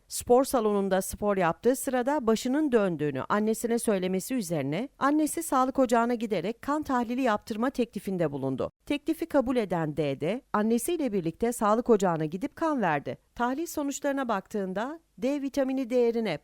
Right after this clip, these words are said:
bakılmadığını gören D D annesine kızıp bağırmaya başladı. Anne Bezmez bunun üzerine tekrar sağlık ocağına gittikten sonra oğlunu telefonla arayarak kan değerleri arasında D vitaminine bakılmadığını söyledi.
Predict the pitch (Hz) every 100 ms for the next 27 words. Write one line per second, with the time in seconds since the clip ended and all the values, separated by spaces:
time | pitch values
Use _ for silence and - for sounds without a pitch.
0 | 202 208 339 311 233 190 175 160 147 139
1 | 143 151 208 170 196 269 302 - 208 208
2 | 220 247 311 - 196 202 - 190 175 170
3 | 160 143 147 151 165 139 131 _ 208 208
4 | 196 156 156 143 170 247 208 214 233 233
5 | 185 160 190 - 269 277 269 - 240 226
6 | 233 196 180 170 165 - - 254 233 -
7 | 151 151 - 220 226 240 269 254 220 226
8 | 254 247 190 175 160 147 160 _ - 233
9 | 226 220 214 214 226 269 214 190 - 190
10 | 190 233 202 254 247 240 247 233 226 233
11 | 214 - 226 180 165 165 - 190 165 156
12 | 139